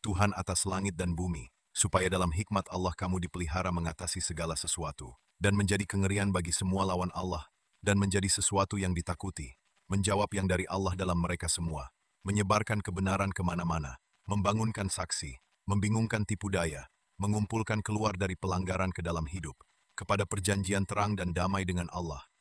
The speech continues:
Biarlah semua bangsa mendengar bunyinya, baik lewat kata maupun tulisan.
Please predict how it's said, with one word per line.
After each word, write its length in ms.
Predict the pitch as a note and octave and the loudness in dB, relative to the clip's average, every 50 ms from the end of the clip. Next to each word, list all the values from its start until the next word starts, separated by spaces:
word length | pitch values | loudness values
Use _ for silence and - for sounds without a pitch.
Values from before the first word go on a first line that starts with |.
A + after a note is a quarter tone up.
| _ _ - | _ _ -8
Biarlah 360 | - F2+ G2+ G2 F#2+ G2+ G2 | 0 4 4 4 4 4 2
semua 320 | - - G2+ G2 G2+ G2+ G2 F2 | 2 2 2 2 2 0 0 0
bangsa 320 | F#2+ F#2+ F#2+ - - G2+ | 0 0 0 0 0 2
mendengar 440 | F#2 F#2 F2 E2+ F2 F2+ F2+ F2 E2+ | 2 2 2 0 0 0 0 0 0
bunyinya, 480 | D#2 F#2 F#2+ G2 G2 F#2 E2 D2 C2 - _ _ _ _ - E2+ | 0 0 0 2 2 0 0 -4 -6 -14 _ _ _ _ -4 0
baik 240 | G2 G2+ A#2 - - | 2 2 2 0 0
lewat 280 | A2 A2 A2 A2 - - | 0 2 2 2 0 0
kata 240 | A2+ A2 - G#2+ G2+ | -4 -2 0 0 0
maupun 400 | F#2 F2+ F#2 F2+ - F#2+ F2+ E2 | 0 0 -2 -2 -2 -2 -2 -2
tulisan. 480 | F2+ E2+ E2 D#2+ - - C2+ C2 B1+ | -2 -2 -2 -2 -4 -4 -6 -12 -12